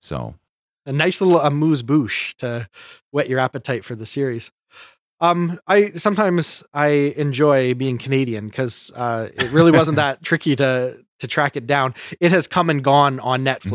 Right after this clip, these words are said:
Speaker 1: Mm-hmm.
Speaker 2: You know how sometimes things expire and come back, but we've had almost all of the Lucasfilm properties available through, you know, our main streaming service, which is Netflix. So,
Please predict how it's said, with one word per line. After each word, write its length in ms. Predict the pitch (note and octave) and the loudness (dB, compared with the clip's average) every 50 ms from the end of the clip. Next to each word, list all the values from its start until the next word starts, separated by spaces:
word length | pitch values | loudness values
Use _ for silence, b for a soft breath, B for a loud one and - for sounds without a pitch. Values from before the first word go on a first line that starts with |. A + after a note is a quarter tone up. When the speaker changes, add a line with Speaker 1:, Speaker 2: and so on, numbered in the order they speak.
| C3 - - | -6 -6 -4
Speaker 1:
Mm-hmm. 80 | D3+ | -2
Speaker 2:
You 20 | D3+ | 0
know 100 | C#3 A#2+ | 0 0
how 260 | A#2 C3 A2+ A#2 A#2 - - D#3+ C#3 | 0 -2 -4 -4 -6 -10 -16 -16 -10
sometimes 380 | C3+ - C3+ A#2 C3 A#2 A2+ | -6 -6 -6 -4 -6 -6 -6
things 200 | - C3 A#2 G#2+ | -8 -8 -10 -8
expire 420 | A#2 - - - B2+ B2 B2 A#2+ A#2 | -8 -10 -10 -6 -4 -2 -2 -2 -2
and 140 | A2+ A2+ | -4 -6
come 180 | - - B2+ A#2+ | -8 -10 -10 -8
back, 240 | A#2 A#2+ A2+ A2 - | -8 -8 -8 -10 -10
but 240 | B2 B2+ B2+ A#2+ - B B B B B B B | -6 -6 -6 -6 -6 B B B B B B B
we've 160 | E3+ G3+ G3+ | 0 2 2
had 180 | G#3 G#3+ G3 E3 | 2 2 2 2
almost 400 | D#3 D#3+ D#3+ D#3 D3 C#3 - - | 2 2 2 4 2 0 0 -4
all 300 | - B2+ B2+ C3 C#3 C#3 | -2 2 4 4 4 4
of 160 | C3 A#2 A2 | 2 -2 -4
the 320 | B2 B2 A#2+ A#2 A#2 A2+ A2+ | -6 -4 -4 -4 -4 -4 -4
Lucasfilm 560 | A2+ B2+ B2+ - A#2 - - C3 A2+ A2+ - | -4 -6 -6 -6 -8 -12 -10 -10 -10 -6 -2
properties 560 | C#3 B2+ A#2+ B2 - B2 A#2 A2 A2 G#2+ A#2 | -2 0 0 -2 -4 -6 -8 -8 -8 -8 -8
available 680 | B2+ A2 A#2 A#2+ A#2 A#2+ A#2+ A2+ A#2+ A2+ G#2+ G#2+ - _ _ | -8 -6 -6 -4 -4 -4 -4 -4 -4 -6 -6 -8 -12 _ _
through, 420 | - - - B2 A#2+ A2 G#2+ G#2+ - _ _ _ | -18 -10 -8 -6 -6 -6 -8 -10 -14 _ _ _
you 100 | C#3 C3+ | -8 -6
know, 80 | A#2+ G#2+ | -4 -2
our 100 | A2+ A2+ | -2 -2
main 320 | B2+ C3 B2 A#2+ B2 A#2 | -2 -4 -6 -6 -6 -6
streaming 340 | - - A#2+ A2+ G#2+ A2+ G#2+ | -8 -6 -6 -8 -8 -10 -10
service, 300 | - B2 A2+ G#2+ A2 - | -8 -8 -8 -8 -8 -10
which 140 | A2+ - - | -10 -12 -14
is 100 | G#2+ G2+ | -12 -10
Netflix. 360 | A2+ A2 A#2 B2 A#2+ G2+ - | -10 -10 -10 -10 -14 -14 -12
So, 180 | - A#2 G#2+ | -10 -12 -12